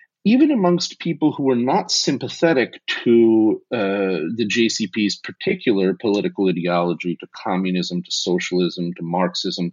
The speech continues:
uh, there was a significant, uh, section of the population, especially the working population, who saw them as a new possibility politically in a moment when the Japanese state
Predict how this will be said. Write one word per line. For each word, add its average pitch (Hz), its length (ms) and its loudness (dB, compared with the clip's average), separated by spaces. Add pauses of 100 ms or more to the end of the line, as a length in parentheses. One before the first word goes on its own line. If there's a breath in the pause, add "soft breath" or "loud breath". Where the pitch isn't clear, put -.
(600 loud breath)
uh, 107 260 2 (160)
there 139 160 2
was 139 320 2
a - 60 0
significant, 175 720 0
uh, - 600 -4
section - 800 -2
of 101 120 -2
the - 80 -6
population, 110 840 0
especially 92 360 -4
the 104 60 -4
working 131 380 0
population, 90 760 -4
who 104 120 -4
saw 107 460 0 (380 loud breath)
them 104 520 0 (360 soft breath)
as 107 720 -2 (340 soft breath)
a 131 100 0
new 131 640 4 (400 soft breath)
possibility 117 840 2
politically 98 640 -2 (100)
in 123 140 0
a 107 40 -2
moment 113 480 0
when 101 600 -4
the 110 140 -6
Japanese 98 600 -4
state 92 400 -2